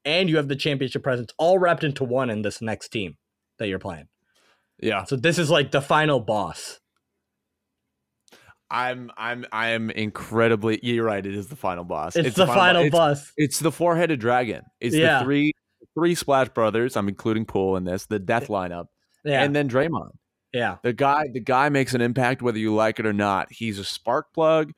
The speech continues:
Speaker 2: He's a vocal leader. He's a guy who keeps people in the game. And yeah, he gets a little hot-headed. Sometimes you need that. And he makes plays. He's not, he's not a scorer any,
Speaker 1: Mm-mm.
Speaker 2: anymore. I don't think he ever was, like, a scorer.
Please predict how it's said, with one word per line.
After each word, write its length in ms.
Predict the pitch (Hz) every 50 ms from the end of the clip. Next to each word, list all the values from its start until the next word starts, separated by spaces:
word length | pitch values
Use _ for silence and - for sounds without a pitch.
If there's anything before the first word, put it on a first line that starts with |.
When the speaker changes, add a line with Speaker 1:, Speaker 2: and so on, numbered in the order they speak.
| _ _ _ _ _
Speaker 2:
He's 300 | - - 120 117 110 101
a 80 | 98
vocal 480 | 87 92 101 117 131 143 - 160 156 143
leader. 480 | 135 135 131 131 135 135 135 131 127 - _ _
He's 160 | - 117 113 113
a 40 | 107
guy 340 | 92 127 120 117 123 123 113
who 100 | 104 92
keeps 400 | - - - 127 135 - - -
people 380 | - 139 139 - 135 139 -
in 160 | 95 123 127
the 60 | 123 117
game. 360 | 101 110 110 120 127 135 135
And 140 | 98 135 135
yeah, 140 | - - -
he 60 | 320
gets 180 | 226 185 143 -
a 60 | 113
little 180 | 110 104 95 87
hot-headed. 580 | 87 90 90 85 - - 85 92 107 127 165 - _ _ _
Sometimes 460 | - - 123 117 110 123 117 117 104 101
you 60 | 101
need 280 | 101 107 120 127 107
that. 220 | 82 62 50 50 - _ _ _ _ _
And 140 | - 143 139
he 120 | 113 131 143
makes 280 | 139 139 139 127 -
plays. 520 | - - 131 127 131 113 90 - - - _ _ _ _ _ _ _ _ _ _ _ _ _ _ _ _ _ _
He's 200 | - 143 151 131
not, 200 | 151 156 170 147
he's 180 | 131 135 135 127
not 140 | 151 156 139
a 40 |
scorer 580 | 120 - - 127 131 143 160 127 117 120 156 - _ _ _ _ _ -
any, 200 | 113 123 127 113
Speaker 1:
Mm-mm. 120 | 135 120 120
Speaker 2:
anymore. 420 | 113 113 113 107 113 123 123 104
I 120 | 95 107 117
don't 100 | 110 107
think 120 | 107 101
he 80 | 101 98
ever 160 | 95 92 87
was, 340 | 92 107 110 92 85 82 92
like, 100 | 87 85
a 60 | 85
scorer. 500 | - - - 101 98 90 76 67 -